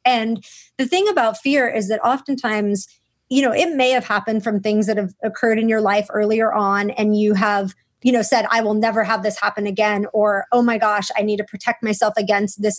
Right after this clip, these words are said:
ever happening." And then we fear it for the rest of our life until we heal it. But oftentimes what's even more fascinating is when the fear isn't even ours. So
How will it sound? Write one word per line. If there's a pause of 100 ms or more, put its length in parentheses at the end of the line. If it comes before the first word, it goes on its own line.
ever
happening."
And
then
we
fear
it (100)
for
the
rest
of
our (160)
life
until
we
heal
it. (920)
But
oftentimes
what's
even
more
fascinating
is
when
the
fear
isn't
even
ours.
So